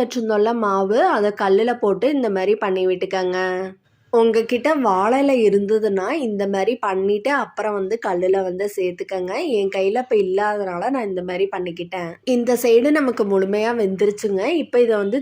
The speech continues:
திருப்பி போட்டுக்கலாம் நம்ம. இந்த சைடு வெந்துருச்சு நமக்கு. இப்ப இதை வந்து ஒரு பிளேட்டுக்கு வந்து டிரான்ஸ்ஃபர் பண்ணிக்கலாம். இதை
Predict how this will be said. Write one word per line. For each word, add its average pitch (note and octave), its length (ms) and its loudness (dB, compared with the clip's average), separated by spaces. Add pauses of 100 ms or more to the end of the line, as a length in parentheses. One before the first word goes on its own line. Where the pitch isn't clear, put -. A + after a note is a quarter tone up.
திருப்பி A3 300 2
போட்டுக்கலாம் F#3+ 520 0
நம்ம. F3+ 200 -4 (560)
இந்த A#3 360 2
சைடு B3 380 6
வெந்துருச்சு A3 560 2
நமக்கு. G3+ 320 0 (160)
இப்ப B3+ 260 0
இதை A3+ 160 2
வந்து G#3 240 2
ஒரு B3+ 160 2
பிளேட்டுக்கு G#3+ 420 2
வந்து G3 200 0 (100)
டிரான்ஸ்ஃபர் G3+ 540 -2
பண்ணிக்கலாம். F#3 600 -2 (380)
இதை A3 140 2